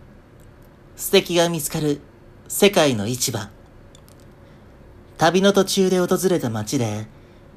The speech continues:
市場を覗いてみると、その国や地域で暮らす人々が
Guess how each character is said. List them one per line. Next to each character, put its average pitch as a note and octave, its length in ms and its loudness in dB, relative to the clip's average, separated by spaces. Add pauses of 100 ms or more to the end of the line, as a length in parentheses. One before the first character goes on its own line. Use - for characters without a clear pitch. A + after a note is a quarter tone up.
(140)
市 D#3+ 300 2
場 B2+ 160 2
を A2 40 -2
覗 A2 280 2
い - 20 0
て D3+ 140 -2
み D#3 100 -2
る C#3 80 -6
と、 A#2 300 -8 (880)
そ - 260 0
の D#3+ 140 2
国 E3+ 300 0
や A2 200 -2 (680)
地 G#3+ 240 2
域 G3 140 0
で B2+ 100 4
暮 - 180 -2
ら D#3 120 4
す D#3 160 -2
人 G3 260 4
々 D3+ 160 0
が A#2+ 320 -2